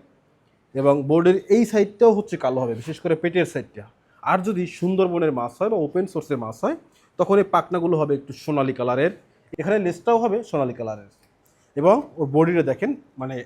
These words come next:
একটা লম্বাটে। আর যদি চাষের মাছ হয় তাহলে কিন্তু সেটা বডি থাকে চওড়া। আশা করি আজকে আপনাদেরকে আমি যে ডিটেলস বললাম,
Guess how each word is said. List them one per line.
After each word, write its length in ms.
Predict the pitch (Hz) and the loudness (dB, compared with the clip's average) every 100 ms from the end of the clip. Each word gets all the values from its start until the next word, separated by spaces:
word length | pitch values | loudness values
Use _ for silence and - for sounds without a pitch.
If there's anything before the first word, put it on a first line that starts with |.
| - | -12
একটা 220 | 127 139 | -6 -2
লম্বাটে। 640 | 135 175 196 180 156 101 - _ _ - | 2 4 4 4 0 -2 -18 _ _ -8
আর 140 | 131 151 | -4 -2
যদি 140 | 175 | -4
চাষের 400 | - 175 - 214 | -6 -6 0 0
মাছ 240 | 214 208 | 0 -4
হয় 80 | 277 | -4
তাহলে 180 | 262 180 | -4 -4
কিন্তু 160 | 180 175 | -4 -4
সেটা 120 | 180 | -4
বডি 220 | 151 160 | 0 0
থাকে 240 | 175 185 233 | -2 -4 -6
চওড়া। 380 | - 180 156 123 - _ _ _ - | 2 4 4 2 -6 _ _ _ -10
আশা 180 | 147 180 | -6 2
করি 180 | 196 | 4
আজকে 260 | 196 151 196 | 4 4 2
আপনাদেরকে 420 | 170 165 170 170 | 2 2 -4 2
আমি 180 | 143 143 | 2 2
যে 200 | 131 143 | -2 -2
ডিটেলস 400 | 147 165 202 170 | -2 4 4 6
বললাম, 420 | 160 127 139 208 | 2 4 2 0